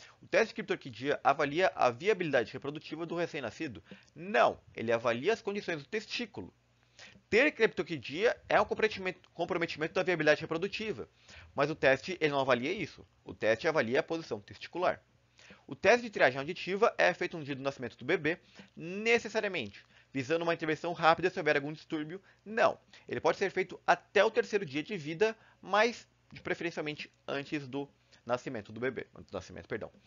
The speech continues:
Antes da alta do bebê. Vamos agora fazer os flashcards pra consolidar bem esse conteúdo. Qual a diferença entre distopia e ectopia testicular? Na distopia, o testículo tá fora da sua posição natural, que é a bolsa escrotal, mas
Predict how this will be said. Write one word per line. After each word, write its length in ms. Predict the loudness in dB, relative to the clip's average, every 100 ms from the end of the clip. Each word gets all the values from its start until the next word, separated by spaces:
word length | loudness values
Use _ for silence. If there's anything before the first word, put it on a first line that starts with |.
| -20 -14
Antes 380 | -6 -4 -2 2
da 200 | 6 6 6
alta 260 | 2 2
do 80 | -6
bebê. 260 | -6 -6 -10 _ _ _ _ _ -20
Vamos 100 | -20
agora 200 | -18 -18
fazer 180 | -18 -20
os 100 | -18
flashcards 460 | -18 -18 -14 -16 _
pra 100 | -20
consolidar 460 | -18 -20 -16 -12 -12
bem 240 | _ -16 -16
esse 120 | -18
conteúdo. 380 | -20 -14 -12 -14 _ _ _ -20 _ -4
Qual 180 | 0
a 40 | 0
diferença 500 | -2 -4 -4 -4 -10
entre 240 | -10 -10 -10
distopia 720 | -8 -6 -6 -6 -2 0 -2 _
e 80 | -2
ectopia 800 | -2 -2 -10 -10 -10 -6 -6 -8 _
testicular? 520 | -10 -10 -12 -10 -10 _ _ _ -20 -20
Na 240 | -6 -2 -2
distopia, 720 | -2 -4 -6 -10 -4 -2 -2
o 80 | -6
testículo 440 | -6 -8 -8 -12 -6
tá 120 | -4
fora 220 | 0 0
da 80 | 0
sua 100 | -8
posição 380 | -6 -8 -8 -6
natural, 500 | -6 -4 -2 -2 -2 _ _ _ _ _ _ _ -20 -6
que 120 | 2
é 40 |
a 40 | 2
bolsa 260 | 2 -6
escrotal, 580 | -8 -6 -4 0 0 0 -14 -20 -8
mas 440 | 4 6 6 2